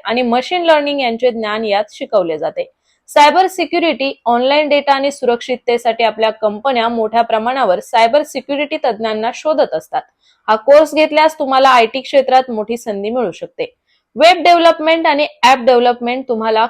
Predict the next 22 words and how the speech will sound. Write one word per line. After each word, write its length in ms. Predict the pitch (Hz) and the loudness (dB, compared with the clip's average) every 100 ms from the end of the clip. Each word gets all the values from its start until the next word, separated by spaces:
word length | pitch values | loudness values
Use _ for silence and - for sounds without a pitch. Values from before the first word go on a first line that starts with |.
| - | -2
कोडिंगची 460 | 233 208 226 226 262 | 0 2 0 -4 0
आवड 260 | 220 208 214 | 0 2 0
असल्यास 460 | 208 196 214 247 - | -4 -4 -4 -4 -4
वेब 200 | 208 208 | -4 -2
डेव्हलपमेंट 600 | 202 214 254 262 202 170 - | -2 0 -2 -2 -6 -6 -4
किंवा 180 | 240 254 - | 0 0 2
ॲप 200 | 254 254 | 2 4
डेव्हलपमेंट 560 | 302 302 302 294 302 302 | 2 2 -2 -4 -6 0
कोर्स 260 | 240 233 | 0 0
करून 240 | - 220 233 | -6 -6 -4
आपल्या 320 | 220 214 214 | -6 -2 -2
चांगल्या 420 | 220 208 190 202 | -4 -8 -6 -4
पगाराच्या 540 | 208 185 190 208 240 262 | -4 -2 -2 -2 -2 -6
नोकऱ्या 300 | 220 196 202 | -8 -6 -6
मिळू 240 | 226 190 | -4 -8
शकतात. 380 | - 160 - 175 _ _ _ _ _ - | -10 -16 -12 -12 _ _ _ _ _ 2
व्यवस्थापन 600 | 285 330 349 370 349 370 | 4 4 4 4 4 2
आणि 180 | 349 330 | 2 2
व्यवसाय, 460 | 226 190 - 175 - _ _ - | 4 2 0 -4 -4 _ _ -4
एमबीए. 420 | 220 240 220 - - _ _ 208 | -2 2 0 0 -6 _ _ -2
व्यवस्थापनाच्या 760 | 214 240 247 277 277 294 320 | 0 0 0 0 0 -2 0
क्षेत्रात 400 | 320 302 285 294 | 0 0 0 0